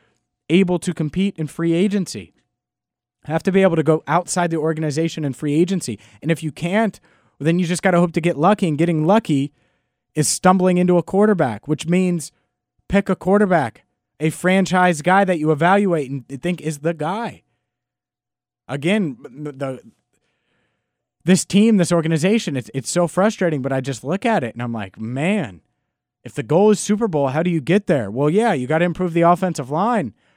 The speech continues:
How are you gonna do it? You wait on rookies to get better? Yeah, I guess so. <laughs> Because otherwise, they, they let Andrew Whitworth and Kevin Zeitler leave, and it's not like they went out in free agency and got someone that was comparable.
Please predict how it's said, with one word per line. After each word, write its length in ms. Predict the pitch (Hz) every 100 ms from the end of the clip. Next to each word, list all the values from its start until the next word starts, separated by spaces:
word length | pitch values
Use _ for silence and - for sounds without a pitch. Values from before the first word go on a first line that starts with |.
| _
How 120 | 147
are 80 | 170
you 80 | 160
gonna 220 | 170 147
do 200 | 170 262
it? 220 | 220 - _ _ _ _ _
You 80 | 110
wait 200 | 117 165
on 180 | 180 147
rookies 460 | 151 190 226 226 -
to 100 | 160
get 180 | 170 -
better? 420 | 156 202 247 226
Yeah, 280 | 143 196 269
I 100 | 196
guess 200 | 151 185
so. 420 | - 240 233 107 _ _
<laughs> 180 | - 196 - _ _ _ _ -
Because 320 | 160 185 170
otherwise, 680 | 180 247 185 151 147 139 - _ _ _ - _ _ _ _ _ 156
they, 140 | 170 160
they 200 | 170 185
let 300 | 175 233 - _
Andrew 340 | 165 202 185 185
Whitworth 460 | 202 202 196 190
and 120 | 175
Kevin 240 | 185 180 165
Zeitler 380 | 185 220 196 143
leave, 220 | 156 190
and 120 | 175
it's 160 | 147 180
not 180 | 190
like 180 | 165 180
they 120 | 175
went 180 | 160 180
out 100 | 190
in 60 | 165
free 220 | 170 165
agency 380 | 180 190 - 175
and 100 | 156
got 200 | 170 -
someone 200 | 175 170
that 100 | 143
was 100 | 139
comparable. 680 | 131 113 147 214 170 85